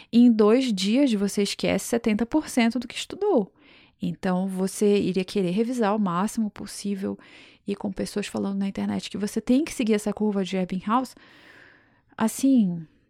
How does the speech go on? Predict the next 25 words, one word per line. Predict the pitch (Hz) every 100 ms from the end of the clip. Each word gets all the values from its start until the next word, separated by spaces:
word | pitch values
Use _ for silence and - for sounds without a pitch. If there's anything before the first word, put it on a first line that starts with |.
| _
não | 202 208
dá | 208 196
pra | 202 254
respirar, | 262 254 - 302 370 349
porque | - 196 - - 190 185 - -
é | 226
muita | 254 240 240 240
revisão. | 285 277 262 302 262 190 _ _ _ _ _ _ _ 196
Então, | 175 165 190
é | 196
até | - 220
difícil | - 226 -
avançar | 190 196 - 180
na | 175
matéria, | 170 - 180 175 190 - - - - _
já | 190 196 190
que | - 214 196 196 180
ocorre | 190 202 208
esse | 196 202
esquecimento | 226 - 196 - 185 175 180 -
tão | - 165
intenso | 214 226 - 175 175 -
em | 196
dois | 175 185
dias. | 190 190 175 -